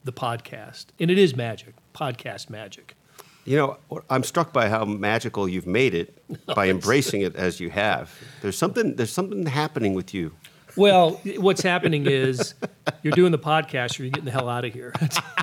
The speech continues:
Speaker 1: That was, that was the deal that I agreed to. <laughs> Happily.
Speaker 2: Huh. Okay. <laughs>
Speaker 1: So, so that, uh, but enough about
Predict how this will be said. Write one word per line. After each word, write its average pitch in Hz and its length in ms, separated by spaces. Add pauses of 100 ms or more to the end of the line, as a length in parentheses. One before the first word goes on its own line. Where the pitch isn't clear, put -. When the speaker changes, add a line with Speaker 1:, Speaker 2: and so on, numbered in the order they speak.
(280)
Speaker 1:
That 160 100
was, - 220 (280)
that 214 140
was 214 100
the 185 100
deal 175 320
that 139 140
I 139 100
agreed 151 440
to. - 300 (880)
<laughs> - 300 (800)
Happily. 143 560
Speaker 2:
Huh. - 200 (320)
Okay. 143 260 (500)
<laughs> - 720
Speaker 1:
So, - 720 (400)
so 143 440
that, 139 280
uh, 117 260 (360)
but 247 100
enough 262 220
about 175 300